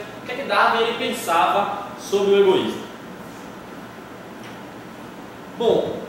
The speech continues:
Darwin ele dizia que a natureza ela realmente parece promover mais egoísmo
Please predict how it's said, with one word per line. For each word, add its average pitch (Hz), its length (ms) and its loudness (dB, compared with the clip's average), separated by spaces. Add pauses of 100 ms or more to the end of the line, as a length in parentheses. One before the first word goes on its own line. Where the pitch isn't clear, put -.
Darwin 254 380 6
ele 226 200 4
dizia 165 440 0 (400)
que 233 60 0
a 240 120 6
natureza 208 300 4
ela 226 220 8
realmente 311 720 6
parece 220 360 4
promover 214 540 6
mais 208 480 4
egoísmo 214 580 4